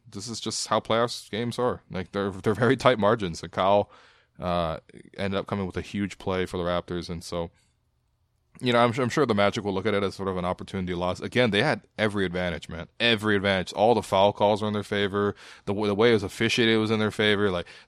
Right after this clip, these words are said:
the, the Magic were allowed to do anything they wanted at the rim. Like, early in the game, like, Jonathan Isaac literally looked like prime Kevin Garnett because he was just able to, like,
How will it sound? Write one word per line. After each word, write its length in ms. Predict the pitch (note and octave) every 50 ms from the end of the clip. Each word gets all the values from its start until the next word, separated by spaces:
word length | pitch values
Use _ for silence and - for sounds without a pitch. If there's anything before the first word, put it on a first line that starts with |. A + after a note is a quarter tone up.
| _
the, 120 | - G2+ G2
the 60 | G2
Magic 300 | G2+ G#2+ B2+ B2+ C#3+ A#2
were 60 | A2
allowed 160 | F#2 G#2 G#2
to 60 | -
do 200 | F#2+ E2+ G2 F#2+ -
anything 380 | - G#2+ G#2+ G#2+ G2+ - A2 G2
they 60 | F#2+
wanted 260 | F#2 F2+ F2+ F2+ E2+
at 100 | E2+ E2+
the 80 | - D#2
rim. 280 | D#2 F2+ E2+ D#2+ D#2+
Like, 160 | D#2 F2+ F2+ -
early 180 | A2+ C3 C#3 C#3
in 60 | C3+
the 80 | B2+
game, 320 | A2+ F#2+ G2+ G2+ A2+ B2+ B2+
like, 140 | G#2 F2+ -
Jonathan 340 | - G2+ G2+ A2 - A2
Isaac 380 | F#2 F#2 G2+ G2 - G#2 G2 F#2
literally 400 | - G#2 G2 G#2 A2+ B2+ A#2+ A2+
looked 260 | G#2+ G2+ G#2 G#2+ - -
like 240 | F#2+ F2 E2+ -
prime 300 | _ - - F#2+ F#2+ F#2
Kevin 240 | F2+ - G2 F2+ F2+
Garnett 380 | E2+ E2+ E2+ E2+ F2+ E2+ - -
because 320 | - F2+ - G2 F2+ - -
he 80 | -
was 240 | A2 G#2+ G#2 G2 G2
just 180 | - A2+ - -
able 260 | G2+ G#2+ G2+ G#2+ G#2
to, 120 | - G2 F#2
like, 220 | F2 F2 F2 E2+